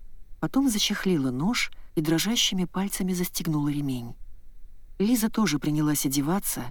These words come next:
Эви прошла между Беккой и Франни. Последняя неловко улыбнулась ей, но Эви не обратила внимания и начала подниматься по тропинке. "Пошли, Сэмми",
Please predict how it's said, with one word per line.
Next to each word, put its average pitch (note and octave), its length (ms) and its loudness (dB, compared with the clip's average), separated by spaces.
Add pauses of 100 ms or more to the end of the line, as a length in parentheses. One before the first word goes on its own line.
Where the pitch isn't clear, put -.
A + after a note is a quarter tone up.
(580)
Эви B3+ 220 4
прошла F3 420 2
между D3+ 300 4
Беккой G3 400 0
и G3 120 -2
Франни. B2+ 600 -2 (800)
Последняя D#3 520 2
неловко D3+ 420 2
улыбнулась D3+ 720 4
ей, A#2+ 260 -2 (400)
но F3+ 120 2
Эви C4 240 6
не A3+ 140 4
обратила F#3+ 440 2
внимания G3+ 640 2 (180)
и G3+ 100 4
начала G#3+ 380 4
подниматься F3 580 2
по - 100 -4
тропинке. D3+ 680 -2 (1300)
"Пошли, A#3+ 320 2
Сэмми", C3+ 500 -2